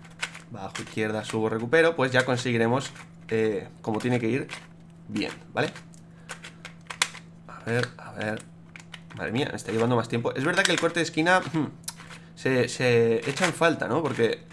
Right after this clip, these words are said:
a veces se traba demasiado. Ahí está. Ahora ya sí que conseguiríamos esta forma ahí. Ya estaría resuelto y ahora simplemente faltaría ponerle su cuerpo ahí. Yo esto no lo voy a sacar muchas veces porque me da miedo cargármelo. Mira qué gracioso.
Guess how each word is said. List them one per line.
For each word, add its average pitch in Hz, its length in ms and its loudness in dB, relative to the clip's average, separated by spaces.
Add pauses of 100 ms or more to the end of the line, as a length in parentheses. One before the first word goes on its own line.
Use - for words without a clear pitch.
(680)
a 107 80 -4
veces 127 400 -2
se - 180 -8
traba 147 300 2
demasiado. 113 460 -2 (260)
Ahí 120 160 6
está. - 300 -10 (400)
Ahora 113 140 6
ya 120 80 10
sí 120 100 0
que 117 60 2
conseguiríamos 117 520 2
esta 117 260 0
forma 120 420 4
ahí. 123 240 0 (100)
Ya 170 100 4
estaría 160 280 8
resuelto 180 400 4
y 120 60 8
ahora 120 140 10
simplemente 143 500 4
faltaría 123 440 4
ponerle 127 460 2
su 165 240 2
cuerpo 151 480 2 (440)
ahí. 107 340 0 (160)
Yo 135 80 6
esto 160 180 2
no 180 60 6
lo 135 60 8
voy 117 100 12
a 117 60 8
sacar 113 200 6
muchas 110 240 0
veces 110 220 2
porque 123 260 -4
me 92 80 -6
da 98 120 -2
miedo 110 440 0
cargármelo. 107 580 0 (240)
Mira 139 140 -4
qué 180 100 -6
gracioso. - 380 -8